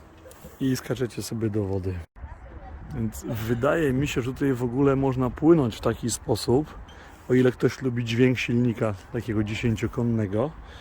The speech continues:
I na spokojnie mogą tutaj sobie dwie osoby, trzy odpoczywać, a wy sobie tutaj za kołem sterowym kierujecie bez żadnego problemu. Macie dostęp do manetki, do koła sterowego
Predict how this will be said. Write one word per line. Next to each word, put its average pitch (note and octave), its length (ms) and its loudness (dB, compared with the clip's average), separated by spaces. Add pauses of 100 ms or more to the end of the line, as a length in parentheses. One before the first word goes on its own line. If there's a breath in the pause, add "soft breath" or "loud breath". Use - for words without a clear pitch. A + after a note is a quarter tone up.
(640 loud breath)
I - 60 0
na C3 160 4
spokojnie C3+ 540 -2
mogą B2+ 200 0
tutaj A#2+ 160 2
sobie A#2+ 280 2
dwie A#2+ 300 6
osoby, A2+ 480 0
trzy B2+ 360 0
odpoczywać, E3+ 800 -2
a D3+ 100 0
wy E3 160 2
sobie C#3 300 4
tutaj C3 220 6
za A#2 120 2
kołem A#2 340 0
sterowym A2 600 0 (960 loud breath)
kierujecie B2 720 4 (140)
bez C3 420 8
żadnego A#2 500 2
problemu. G2+ 640 2
Macie A2 260 -2
dostęp G2+ 360 0
do A2+ 120 4
manetki, A#2 500 0
do A2 140 0
koła G#2+ 300 0
sterowego F#2+ 680 -2